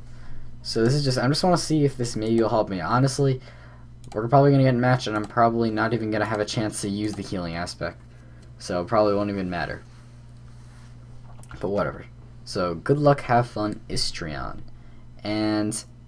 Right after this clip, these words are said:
not the perfect starting hand, 'cause I don't have, like, that nice two drop, but, uh, it's good enough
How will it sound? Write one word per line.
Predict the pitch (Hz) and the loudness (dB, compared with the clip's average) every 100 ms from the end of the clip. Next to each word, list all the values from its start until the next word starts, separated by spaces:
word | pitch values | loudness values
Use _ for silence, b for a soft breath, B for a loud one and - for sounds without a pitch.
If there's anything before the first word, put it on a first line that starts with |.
| - - - | -20 -20 -2
not | 131 | 0
the | 143 | 0
perfect | 131 127 131 | 0 -2 2
starting | 135 127 | 4 4
hand, | 120 | 4
'cause | 113 | 2
I | |
don't | 110 | 0
have, | 107 | 0
like, | 104 98 | 0 0
that | 95 | -2
nice | 104 101 | -2 -6
two | - 113 | -2 -2
drop, | 117 113 113 - - B B B B - | 2 2 2 -6 -6 B B B B -8
but, | - 95 - - - | -2 -2 -2 -10 -2
uh, | 101 95 95 98 - | 0 2 0 -2 -8
it's | - - | -12 -2
good | 147 | 0
enough | 120 104 127 | 2 0 -2